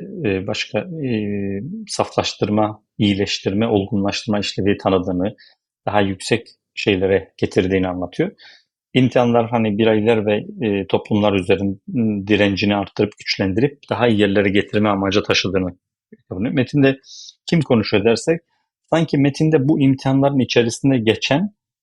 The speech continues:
ve geride gelenlere nasıl hareket etmeleri gerektiğini anlatmaya çalışan içeriden bir şeyle, şöyledir, böyledir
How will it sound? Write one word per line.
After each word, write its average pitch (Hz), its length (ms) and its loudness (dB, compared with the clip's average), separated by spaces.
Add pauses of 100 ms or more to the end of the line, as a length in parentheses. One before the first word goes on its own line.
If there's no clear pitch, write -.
(100)
ve 151 220 4
geride 123 400 4
gelenlere 120 720 2 (380)
nasıl 123 440 2
hareket - 360 -4
etmeleri 110 480 2
gerektiğini 107 460 0
anlatmaya 101 460 0
çalışan 101 460 -4
içeriden 104 500 0
bir 98 320 -2
şeyle, 92 260 -2 (220)
şöyledir, 95 560 0
böyledir 95 640 0